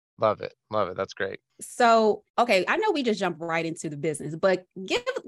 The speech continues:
Speaker 2: give the audience a little bit of context of, you know, how you got into the packaging space, a little bit about your background, and why you're so intentional about sharing the latest packaging news and trends.
Speaker 1: Uh, so I, I did,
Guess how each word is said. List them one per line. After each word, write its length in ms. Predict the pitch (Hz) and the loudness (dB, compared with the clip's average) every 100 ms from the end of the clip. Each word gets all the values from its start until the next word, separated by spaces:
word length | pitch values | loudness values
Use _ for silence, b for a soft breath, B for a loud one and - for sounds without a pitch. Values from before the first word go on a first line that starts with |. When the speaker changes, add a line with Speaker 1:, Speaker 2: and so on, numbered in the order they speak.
| - | 0
Speaker 2:
give 120 | 494 | 2
the 60 | 508 | 4
audience 300 | 220 208 208 | 2 2 0
a 20 | |
little 120 | 196 | -4
bit 80 | 180 | -4
of 80 | 165 | -6
context 600 | - 170 170 175 156 - | -4 -4 -4 -4 -4 -4
of, 220 | 156 147 | -4 0
you 100 | 175 | 0
know, 200 | 160 147 | 0 -2
how 240 | 143 196 | -2 0
you 180 | 240 240 | 0 0
got 220 | 226 180 - | -2 -4 -2
into 360 | 165 175 - | -4 -4 -4
the 100 | 180 | -6
packaging 540 | 165 170 160 180 165 151 | -4 -4 -4 -4 -6 -6
space, 500 | - 160 151 147 147 | -6 -6 -4 -6 -6
a 60 | |
little 220 | 156 185 254 | 0 2 4
bit 100 | 247 | 2
about 340 | 214 170 170 | 2 -2 -4
your 100 | 175 | -8
background, 640 | 147 147 139 156 147 143 147 | -4 -4 -4 -6 -4 -4 -4
and 240 | 147 147 | -6 -6
why 240 | 156 170 294 | -2 0 0
you're 220 | 269 240 | 0 -4
so 420 | - 185 175 175 | -4 -4 0 0
intentional 920 | 160 156 - - 170 - 151 143 143 147 _ B B - | -2 -6 -8 -4 -4 -4 -6 -6 -6 -10 _ B B -4
about 560 | 160 147 143 143 - | -2 0 0 0 -4
sharing 580 | - - 175 175 185 185 | -8 -4 0 4 4 2
the 80 | 165 | -2
latest 500 | 151 151 156 151 - | -6 -4 -4 -6 -6
packaging 600 | - 151 151 143 151 147 | -6 -6 -4 -8 -6 -4
news 340 | 147 147 147 143 | -4 -4 -6 -6
and 140 | 143 | -8
trends. 640 | 131 - 143 - - - - - | -8 -8 -8 -8 -12 -14 -10 2
Speaker 1:
Uh, 360 | 139 135 120 - | 4 6 6 2
so 240 | - 156 | 2 4
I, 180 | 151 147 | 4 4
I 100 | 139 | 2
did, 400 | 143 156 208 165 | 2 2 0 0